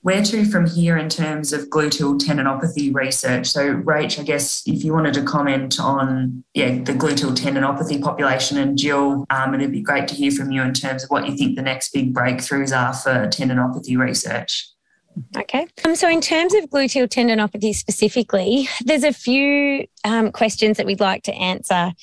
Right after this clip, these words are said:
Speaker 2: in terms of results of our trial. So future research, it would be worthwhile look-, looking at an alternative method of administration, such as that combined, um,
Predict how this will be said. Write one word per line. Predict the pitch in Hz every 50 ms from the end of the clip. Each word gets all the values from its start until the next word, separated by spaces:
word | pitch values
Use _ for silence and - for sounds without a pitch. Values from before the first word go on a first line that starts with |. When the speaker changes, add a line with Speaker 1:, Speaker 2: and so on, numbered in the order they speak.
| - - - _ _ _ _
Speaker 2:
in | 214 202 196
terms | - 208 196 190 190 175 185
of | 185 185 180 175 175 170 - - - -
results | 190 196 180 180 175 - - -
of | 190 170 -
our | - 175 180 196
trial. | - - - 190 175 170 190 208
So | - 240 226
future | - - 277 269 - - 302
research, | 262 226 202 202 196 - 220 202 - - 220
it |
would | 208 214 226 202
be | 214 226 214 214 214 208 214 -
worthwhile | - 208 220 220 226 247 - - - 262 254 233
look-, | 214 214 202 -
looking | 226 226 208 - 226 214
at | 202 190
an | 196 196 190
alternative | 185 180 175 - 185 180 185 190 185 196 202 185
method | 190 180 175 170 - - 180 -
of | - 175 170
administration, | 170 170 175 170 170 170 165 - - 165 175 175 170 - - 214 247
such | - - - - - 294
as | 311 277 240
that | 247 - -
combined, | - - 226 220 202 185 180 175 175 175 175 180 180 180 - - _ _ _ _ _ _ _ _ _ - -
um, | 185 180 180 180 175